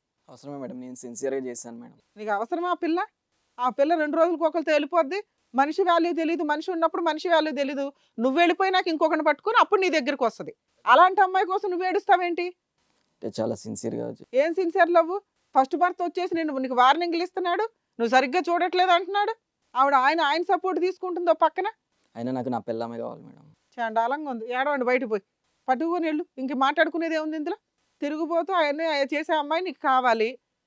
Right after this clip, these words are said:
Speaker 2: ఇంకేమనంటే ఆవిడతోనే ఉంటాను. ఆవిడ డైవర్స్ తీసుకుంది,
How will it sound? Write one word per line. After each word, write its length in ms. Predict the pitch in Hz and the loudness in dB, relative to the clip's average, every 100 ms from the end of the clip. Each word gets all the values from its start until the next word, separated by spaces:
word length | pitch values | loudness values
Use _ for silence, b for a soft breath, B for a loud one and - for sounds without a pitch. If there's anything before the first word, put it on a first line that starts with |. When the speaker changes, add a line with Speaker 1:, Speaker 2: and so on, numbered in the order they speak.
| _ | _
Speaker 2:
ఇంకేమనంటే 520 | 262 294 302 302 311 | 0 4 4 2 4
ఆవిడతోనే 440 | 370 277 311 320 349 | 6 6 4 2 2
ఉంటాను. 540 | 262 262 247 233 247 _ _ _ | 0 2 2 2 -6 _ _ _
ఆవిడ 220 | 262 277 | 8 8
డైవర్స్ 400 | 262 262 277 320 | 8 8 8 6
తీసుకుంది, 600 | - 320 - 285 254 262 | 4 -4 -2 -2 0 0